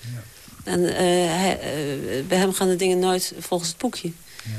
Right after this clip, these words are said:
Speaker 2: Er moet altijd toch nog een, iemand die hoger is... even beoordelen of, het wel, of dingen wel of niet kunnen.
Speaker 1: Ja.
Speaker 2: Nou, hij wordt, eh,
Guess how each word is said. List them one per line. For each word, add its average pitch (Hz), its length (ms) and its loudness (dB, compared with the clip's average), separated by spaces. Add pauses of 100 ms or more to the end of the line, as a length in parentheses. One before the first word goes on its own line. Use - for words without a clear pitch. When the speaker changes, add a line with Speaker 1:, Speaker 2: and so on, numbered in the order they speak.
(160)
Speaker 2:
Er 190 60 0
moet 185 120 2
altijd 180 260 0
toch 180 180 -2
nog 185 160 2
een, - 180 -2
iemand 180 220 2
die 175 120 0
hoger 190 380 0
is... - 280 -4 (240)
even 180 240 0
beoordelen 180 380 2
of, 175 60 -2
het - 80 -6
wel, 165 160 2
of 156 140 -4
dingen 175 240 2
wel 170 100 2
of 170 80 -4
niet 190 140 0
kunnen. 202 320 -4 (140)
Speaker 1:
Ja. 107 100 -6 (1800)
Speaker 2:
Nou, 220 120 4
hij 170 160 4
wordt, 175 220 0
eh, 175 140 2